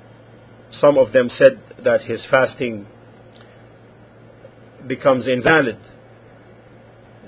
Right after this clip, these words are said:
they argued that these actions are forbidden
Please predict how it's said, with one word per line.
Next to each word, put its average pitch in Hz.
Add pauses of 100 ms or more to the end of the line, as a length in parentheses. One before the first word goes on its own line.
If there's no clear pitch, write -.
they 117
argued 135
that 113
these 139
actions 135
are 123
forbidden 117